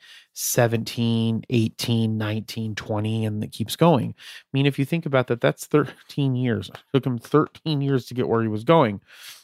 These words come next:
And that was with him making content on a continuous basis. So if he was making content on a continuous basis, and it took him about thirteen years plus, thirteen plus years to get to where he's at now, about fifteen years,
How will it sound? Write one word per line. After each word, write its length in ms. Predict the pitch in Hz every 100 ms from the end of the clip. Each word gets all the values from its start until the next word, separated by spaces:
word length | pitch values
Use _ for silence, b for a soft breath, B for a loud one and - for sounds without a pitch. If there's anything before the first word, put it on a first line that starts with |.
| B -
And 100 | 127
that 180 | 139 151
was 160 | 151 123
with 200 | 123 -
him 420 | 143 139 123 113
making 360 | 131 127 110
content 460 | - 135 127 - 113
on 120 | 110
a 40 | 107
continuous 460 | - - 113 107
basis. 480 | - 123 110 101 - B B B B B
So 160 | B 123
if 80 | -
he 100 | 220
was 140 | 214
making 240 | 190 165 151
content 360 | 156 147 139
on 140 | 127 120
a 40 |
continuous 420 | 113 - 135 120
basis, 300 | - 110 -
and 80 | 123
it 80 | 120
took 160 | - 170
him 100 | 170
about 260 | 147 -
thirteen 500 | - 147 - 151 139
years 360 | 117 113 120 -
plus, 400 | - 117 123 -
thirteen 440 | - 117 - 123
plus 280 | 113 120 -
years 200 | 110 113
to 100 | -
get 260 | 107 120 - B B B B
to 100 | 139
where 100 | 127
he's 140 | 117
at 120 | 113 113
now, 140 | 143
about 240 | 113 113
fifteen 460 | - 180 - 127 110
years, 360 | 107 104 101